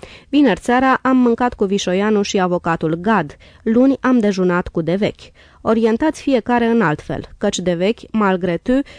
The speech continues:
nu poate fi decât tot neamțofil, chiar dacă protestează. Fiecare repetă aceleași formule, aceleași raționamente, aceleași informații. E neinteresant, ba chiar stupid și e așa de obositor.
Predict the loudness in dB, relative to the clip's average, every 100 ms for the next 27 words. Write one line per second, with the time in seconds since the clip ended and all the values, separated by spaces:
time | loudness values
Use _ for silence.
0 | -14 0 0 2 0 0 -2 -2 -4 -2
1 | -4 -6 -2 -2 0 0 0 -2 -2 0
2 | -2 -2 -2 -2 -2 -4 -4 -4 -4 -6
3 | -4 -2 -2 -6 -18 -20 -20 -10 0 0
4 | 2 0 0 0 -2 -2 -2 -2 -2 -4
5 | -4 -4 -2 0 -2 -4 -6 -6 -2 -2
6 | -2 -2 -2 -2 -2 -2 -2 -2 -2 -4
7 | -4 -4 -2 -2 -2 -4 -4 -2 -2 -2
8 | -8 -20 _ _ _ -12 -4 -2 0 2
9 | 0 -2 -4 -4 -2 -2 -2 -4 -2 -2
10 | -4 -4 -4 -2 -4 -4 -10 -6 -6 -4
11 | -2 -2 -2 -2 -2 -2 -4 -4 -4 -4
12 | -4 -4